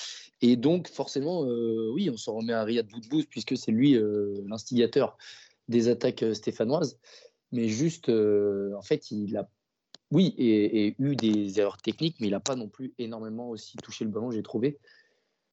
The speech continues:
Euh, et le peu de fois où il l'a fait, il l'a mal fait.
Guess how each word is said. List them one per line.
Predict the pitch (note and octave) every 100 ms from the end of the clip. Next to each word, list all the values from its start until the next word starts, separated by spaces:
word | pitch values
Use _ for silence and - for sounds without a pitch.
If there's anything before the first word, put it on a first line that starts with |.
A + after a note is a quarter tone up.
| _ -
Euh, | A2 G2+ G2+ F#2+ F#2+ G2+ G2+ - - - - - - - _ _ _
et | B2
le | A2
peu | - C3+
de |
fois | -
où | C3+
il | A2+
l'a | G#2+
fait, | - D3+
il | B2
l'a | A2
mal | C3 A2+
fait. | G2 A#2+ D#3+